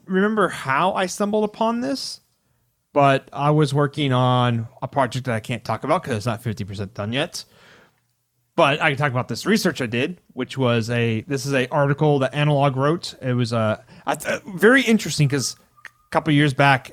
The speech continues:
Analog bought L T, Linear Technologies. That was, like,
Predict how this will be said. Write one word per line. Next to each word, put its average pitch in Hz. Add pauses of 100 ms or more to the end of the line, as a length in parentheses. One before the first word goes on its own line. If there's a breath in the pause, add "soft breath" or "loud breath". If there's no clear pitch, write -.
Analog 139
bought 123
L 117
T, 180 (400)
Linear 120
Technologies. 131
That 139
was, 139
like, 110